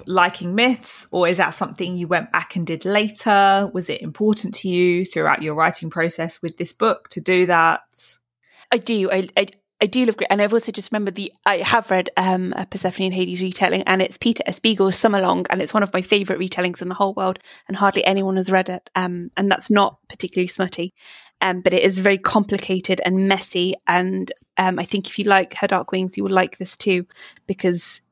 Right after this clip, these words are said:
Speaker 2: it, it just, f-, for reasons I think you will. But I've now forgotten the question. <laughs> Please, could you remind
Speaker 1: Yes.
Speaker 2: me?
Speaker 1: Oh, I haven't read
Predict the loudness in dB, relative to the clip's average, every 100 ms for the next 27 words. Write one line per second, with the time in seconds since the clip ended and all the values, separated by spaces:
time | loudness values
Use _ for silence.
0 | _ _ _ -8 -4 0 0 0 -2 -10
1 | -20 _ _ -20 -20 _ -4 -2 -2 -2
2 | -2 -4 -8 -10 -10 -4 -4 -6 -12 _
3 | _ _ _ _ _ _ _ _ _ _
4 | -8 -8 -2 -2 2 2 0 -4 -6 -6
5 | -4 -4 -4 -8 -8 _ 0 2 4 4
6 | 4 2 2 0 -2 -4 0 0 0 0
7 | 0 2 2 2 0 2 0 0 -2 -2
8 | -2 -2 -4